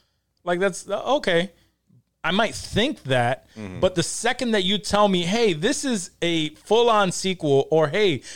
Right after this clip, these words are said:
Speaker 1: this is a full-on reboot," instantly people are comparing it to the
Speaker 2: Right.
Speaker 1: original, which is, it, it, you are guaranteeing a flop because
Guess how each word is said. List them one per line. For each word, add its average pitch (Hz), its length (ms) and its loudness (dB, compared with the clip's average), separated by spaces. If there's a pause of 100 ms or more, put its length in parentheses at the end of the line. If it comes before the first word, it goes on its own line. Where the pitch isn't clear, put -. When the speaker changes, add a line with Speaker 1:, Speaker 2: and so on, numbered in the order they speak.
Speaker 1:
this 233 180 0
is 226 120 -2
a 185 80 4
full-on 202 760 2
reboot," 208 480 2 (120)
instantly 165 720 -2 (220)
people 180 280 -2
are 156 120 4
comparing 160 580 0
it 127 140 -6
to 156 100 -6
the 101 100 0
Speaker 2:
Right. - 100 2
Speaker 1:
original, 202 540 2 (160)
which 156 180 -2
is, 151 180 -4 (220)
it, 151 280 -10
it, 165 140 -14 (760)
you 165 340 2
are 175 200 6
guaranteeing 180 840 2
a 139 40 2
flop 165 560 4 (540)
because 165 340 -2